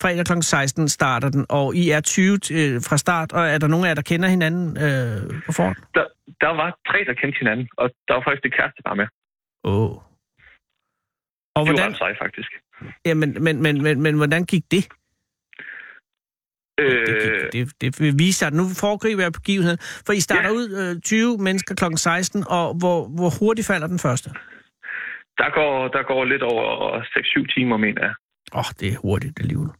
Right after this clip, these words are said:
Speaker 1: Men det er alligevel lang
Speaker 2: Ja.
Speaker 1: tid. Hvad
Speaker 2: Det var
Speaker 1: sker
Speaker 2: vist
Speaker 1: der?
Speaker 2: en fejl, tror jeg.
Speaker 1: Det var en fejl. Aha.
Speaker 2: Ja.
Speaker 1: Og du siger, man må hver sjette time skifte hånd?
Speaker 2: Ja.
Speaker 1: Øh,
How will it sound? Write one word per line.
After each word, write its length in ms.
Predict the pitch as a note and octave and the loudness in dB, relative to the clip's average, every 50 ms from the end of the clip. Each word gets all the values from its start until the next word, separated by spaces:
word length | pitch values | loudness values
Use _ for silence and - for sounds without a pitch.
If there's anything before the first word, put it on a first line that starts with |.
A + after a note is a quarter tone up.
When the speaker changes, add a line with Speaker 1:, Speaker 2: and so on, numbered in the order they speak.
| _ _ _ _ _ _ _ - | _ _ _ _ _ _ _ 0
Speaker 1:
Men 120 | D3 C3 | 2 2
det 60 | B2 | 2
er 40 | A#2+ | 2
alligevel 220 | A2+ B2 E3 G3 | 4 4 4 4
lang 120 | F#3 - - | 4 2 0
Speaker 2:
Ja. 60 | - | -2
Speaker 1:
tid. 180 | - - - - - - - - - - - _ | -4 -8 -10 -12 -16 -20 -20 -20 -18 -20 -6 _
Hvad 160 | - E3+ E3+ | -2 0 2
Speaker 2:
Det 60 | - | 2
var 60 | - | 2
Speaker 1:
sker 80 | - F#3+ | 2 2
Speaker 2:
vist 100 | F#3+ F#3+ | 2 0
Speaker 1:
der? 60 | G#3+ G3+ | 0 -2
Speaker 2:
en 60 | C3 | -2
fejl, 240 | - C#3 C#3 A#2 A2 - | -2 -2 -4 -4 -6 -6
tror 160 | - A#2 A2 G2+ | -4 -2 -2 -2
jeg. 80 | F#2+ F#2 | -2 -2
Speaker 1:
Det 60 | - F3+ | 0 0
var 60 | E3+ | 0
en 60 | D2+ | 0
fejl. 220 | - A#2+ - - - _ _ - | -2 -4 -6 -6 -10 _ _ -6
Aha. 200 | B2 B2 - C3+ - _ _ _ | -4 -4 -4 -6 -8 _ _ _
Speaker 2:
Ja. 60 | - - - - _ _ _ _ _ _ _ | -6 -6 -6 -10 _ _ _ _ _ _ _
Speaker 1:
Og 180 | E3+ E3 D#3 | -2 0 2
du 80 | - F3 | 2 2
siger, 240 | D#3 - - G#3 G3+ | 2 4 2 2 2
man 160 | G3+ F#3+ F#3 | 2 0 0
må 300 | F#3 F#3 F#3 - G#2+ C#3+ E3+ | 0 0 -2 -4 -6 -6 -2
hver 140 | F3 E3 D#3 | 0 0 0
sjette 420 | D3+ - - G#3 F#3+ G3+ A3 A#3 | 0 0 0 2 2 2 0 -2
time 300 | A3+ - - G3+ G3 G#3 | -4 -4 -2 -2 0 -2
skifte 300 | F#3+ - - F#3+ - - | -2 -2 -4 -2 0 2
hånd? 200 | E3+ F#3 F3 D#3+ - - - _ _ _ _ _ _ _ _ _ _ _ | 2 2 0 -2 -6 -16 -20 _ _ _ _ _ _ _ _ _ _ _
Speaker 2:
Ja. 100 | - - - - - - _ _ _ _ _ _ _ - - - - - - - - _ _ _ _ C3 | 0 0 0 -4 -8 -18 _ _ _ _ _ _ _ -18 -16 -16 -18 -18 -20 -20 -20 _ _ _ _ 0
Speaker 1:
Øh, 760 | C3+ C3 C3 B2+ B2 A#2+ A#2 A#2 A2 G#2+ G#2 D#2+ D#2+ F#2 D2+ | 0 2 2 2 2 0 0 0 0 0 -2 -2 -2 -2 -4